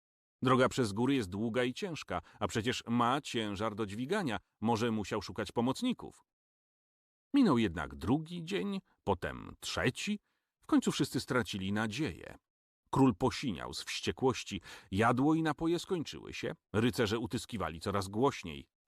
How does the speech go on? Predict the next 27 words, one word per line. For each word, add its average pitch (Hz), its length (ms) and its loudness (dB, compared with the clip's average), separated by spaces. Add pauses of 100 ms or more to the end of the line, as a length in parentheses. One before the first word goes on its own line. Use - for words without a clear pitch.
(220)
Pragnęli 170 420 0
wrócić 202 340 -4
z - 60 -12
powrotem 165 420 0
do 143 80 2
dworskich 139 540 -4
uciech, 175 380 -2
ale 101 280 -2
król 226 440 0 (220)
potrzebował 170 600 0
pieniędzy. 202 600 -6 (1080)
Wreszcie 196 360 2
jednak 175 340 2
opuścił 117 480 -4
swoich 80 320 -6
wiernych 98 360 2
poddanych, 104 600 0 (260)
żegnając 107 680 0
ich 98 120 -8
krótko 113 380 -2
i 120 180 -6
ostro, 123 380 0 (240)
przy - 140 2
okazji 202 440 0
unieważnił 160 760 0
połowę 165 360 -4
kwitów. - 560 -14